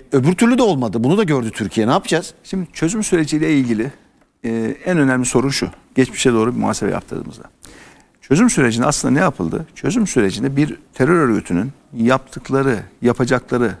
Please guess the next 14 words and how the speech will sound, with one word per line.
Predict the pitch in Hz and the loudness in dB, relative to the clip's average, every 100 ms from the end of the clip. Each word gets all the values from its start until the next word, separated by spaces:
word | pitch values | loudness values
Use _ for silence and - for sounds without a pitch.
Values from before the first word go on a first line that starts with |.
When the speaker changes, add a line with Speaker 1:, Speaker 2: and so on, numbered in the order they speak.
| _ | _
Speaker 2:
veya | 117 127 127 107 | -2 2 2 0
yapmayacakları | 110 156 - 123 113 - - 85 - - _ | 0 -2 0 0 0 -2 -4 -6 -6 -16 _
ile | 151 107 - - - - - - _ _ - | 2 2 0 -6 -16 -20 -20 -20 _ _ -4
kendi | 143 139 226 | 0 0 2
vatandaşlarımızın | 196 156 156 147 - 151 131 110 | 0 2 2 2 0 0 0 -2
temel | - 156 170 | 0 0 0
hak | - 214 - | -2 -4 0
ve | 123 | 2
özgürlükleri | 123 120 135 131 - 175 | 2 2 0 -2 0 0
arasında | 185 127 - 202 170 | 2 0 -2 -2 0
bir | 185 - - | -2 -2 0
alver | 139 143 156 | 2 2 0
süreci | 143 127 110 110 | 0 0 2 0
yaşandı. | 95 - - | -2 -6 -10